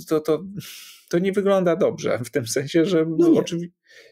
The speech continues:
Speaker 2: Ale dla
Speaker 1: lepiej
Speaker 2: Trumpa wygląda dobrze, dlatego że
Speaker 1: Oczywiście,
Speaker 2: przez
Speaker 1: ja
Speaker 2: to
Speaker 1: mówię o Sądzie Najwyższym.
Speaker 2: <laughs> Tak, no ale decyzja Sądu Najwyższego jest taka: to musi przejść przez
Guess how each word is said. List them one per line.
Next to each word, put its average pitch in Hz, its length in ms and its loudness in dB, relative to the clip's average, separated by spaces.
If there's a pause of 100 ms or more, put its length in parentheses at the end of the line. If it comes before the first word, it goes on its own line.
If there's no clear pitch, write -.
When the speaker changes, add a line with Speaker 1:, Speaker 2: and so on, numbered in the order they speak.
(160)
Speaker 2:
Ale 180 160 2
dla 170 100 4
Speaker 1:
lepiej 202 220 4
Speaker 2:
Trumpa 208 260 2
wygląda 175 420 0
dobrze, 160 340 2
dlatego 151 440 2
że 139 160 2
Speaker 1:
Oczywiście, 170 500 2
Speaker 2:
przez 131 140 2
Speaker 1:
ja 107 140 4
Speaker 2:
to 113 60 2
Speaker 1:
mówię 160 220 4
o 165 80 2
Sądzie 170 340 0
Najwyższym. 151 560 -4
Speaker 2:
<laughs> - 60 -16 (880)
Tak, - 260 -4
no 131 140 -2
ale 170 180 2
decyzja 185 500 0
Sądu 170 320 -2
Najwyższego 151 600 0
jest 156 180 0
taka: 117 300 -6
to 226 340 2
musi 180 300 0
przejść 151 360 0
przez - 440 -2